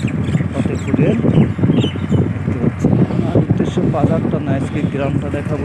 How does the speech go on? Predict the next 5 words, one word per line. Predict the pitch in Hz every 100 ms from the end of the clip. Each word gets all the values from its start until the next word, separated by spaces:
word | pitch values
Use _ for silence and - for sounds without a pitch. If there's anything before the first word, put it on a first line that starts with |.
| 131
এই | -
জন্য, | 127 240 226 - - - - - - - - - - - -
কারণ, | - - - -
আহ, | - - - -
বাজার | 123 123 139 135